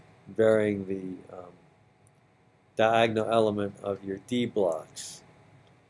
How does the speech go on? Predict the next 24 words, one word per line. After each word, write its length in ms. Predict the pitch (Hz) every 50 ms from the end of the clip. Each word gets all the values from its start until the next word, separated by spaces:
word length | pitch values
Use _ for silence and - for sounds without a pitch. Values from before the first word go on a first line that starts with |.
| _ -
Right? 140 | - 104
Once 240 | 92 104 107 101 -
you 80 | 110 101
have 180 | 104 107 -
some 240 | - - 104 98 95 95 95 - - - _ _ _ _ _ _ _ _ _ _ _ _ _ _ _ _ _ - - - - - -
potential, 460 | 120 - 127 123 123 117 - 123 120
like 200 | 113 104 101 -
in 80 | 104 98
a 20 |
P-N 380 | - - 139 127 120 113 110 104
junction, 420 | 110 120 127 127 123 - 131 117
for 140 | - 127 123
example, 480 | 113 107 117 117 117 113 - 110 107 - _ _ _ _ _ _ _ _ _ _ -
that's 240 | - 110 104 - -
just 260 | 113 107 104 - -
changing 680 | - - - 127 117 117 117 104 104 110 104 101 95 92
the, 280 | 98 101 95 92 92 90
um, 160 | 87 85 87 - - - _ _ _ _ _ _ _ _ _ _ _ _ _ _ _ _ _ _ - - - _ _ _ _ _ _ _ _
on-site, 640 | - 113 117 113 104 - - - 113 107 110 107 - - - - _ _ _ -
uh, 180 | 107 104 101 101 98 98 -
diagonal 540 | - 113 110 107 113 117 117 113 110 110 107
energy 500 | 113 113 110 107 110 104 - 107 104 104
of 160 | 98 95 -
your 260 | 95 98 95 92 92